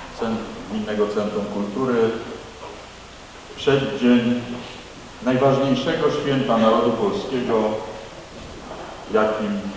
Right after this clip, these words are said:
jest odzyskanie niepodległości. Po to, aby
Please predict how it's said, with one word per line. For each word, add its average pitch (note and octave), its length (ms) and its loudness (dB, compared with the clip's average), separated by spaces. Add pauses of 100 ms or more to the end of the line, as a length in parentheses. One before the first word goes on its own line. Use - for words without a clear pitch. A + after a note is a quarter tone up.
(420)
jest G#2+ 260 2 (580)
odzyskanie G#2 680 -2
niepodległości. G2 680 -4 (1800)
Po C3 100 6
to, C3 200 10
aby A2 380 8